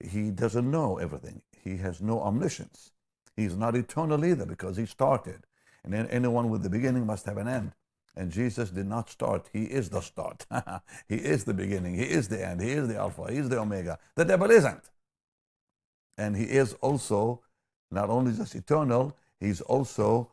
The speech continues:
unchangeable. Jesus is unchangeable, and the devil changes. So think about that. For God to be God, he must be almighty,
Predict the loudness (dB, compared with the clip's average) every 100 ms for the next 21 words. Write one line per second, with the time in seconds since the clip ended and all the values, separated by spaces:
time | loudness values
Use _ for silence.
0 | -2 0 0 0 0 0 -2 -2 -2 0
1 | 0 0 0 0 0 -2 -2 -2 0 -2
2 | -2 -6 0 2 4 6 6 4 4 4
3 | 4 2 -2 -16 _ _ _ _ _ _
4 | _ _ _ _ _ _ _ -18 -18 -8
5 | -4 -2 -2 -4 -8 -10 -14 -14 _ _
6 | _ _ _ -8 -2 0 0 -2 -4 -2
7 | 0 0 0 -4 _ _ -8 -6 -6 -8
8 | -8 -6 -2 -2 0 0 0 -2